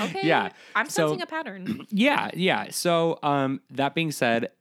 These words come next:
Speaker 2: for the very reason that Green Goblin horrified me, he also fascinated me.
Speaker 1: Mm.
Speaker 2: And Spider-Man has just always been, like, that bitch for me. Like,
Speaker 1: Yeah.
Speaker 2: growing up, I've always loved Spider-Man.
Speaker 1: Yeah.
Speaker 2: Um, I think,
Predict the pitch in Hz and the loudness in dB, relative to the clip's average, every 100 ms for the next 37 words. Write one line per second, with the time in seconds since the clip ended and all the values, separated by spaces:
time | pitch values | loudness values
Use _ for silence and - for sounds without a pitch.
0 | _ _ - - 143 120 113 123 110 127 | _ _ -18 -2 0 0 0 0 2 0
1 | 143 131 120 127 113 107 - 104 101 101 | 2 0 -2 0 0 -2 -4 -4 -2 -2
2 | 95 - 107 104 117 117 123 113 104 98 | -4 -2 -2 0 0 0 -4 -2 -4 -2
3 | 107 98 - 95 90 95 90 87 87 - | -2 -4 -4 -6 -6 -8 -8 -8 -10 -12
4 | 214 214 190 180 127 113 - 117 123 127 | -12 -12 -8 -4 -2 -2 0 2 2 0
5 | 127 - 110 104 104 - 104 101 95 98 | -2 -4 -4 -2 -6 -4 -4 -4 -4 -4
6 | 95 95 90 87 - - 92 95 95 - | -4 -4 -6 -8 -14 -18 -8 -6 -6 -10
7 | _ - 95 - - 123 135 151 175 123 | _ -10 -8 -8 -6 -4 -2 -2 -2 -2
8 | 104 175 107 98 95 92 104 107 92 - | -2 0 0 0 0 -4 -2 -4 -4 -4
9 | 98 95 95 92 - 95 101 101 104 - | -2 -2 -2 -4 -4 -4 -2 -2 -4 -8
10 | - _ - 120 113 104 101 101 110 110 | -20 _ -6 0 2 0 -2 -6 -4 -4
11 | - 123 113 110 | -4 -4 -2 -4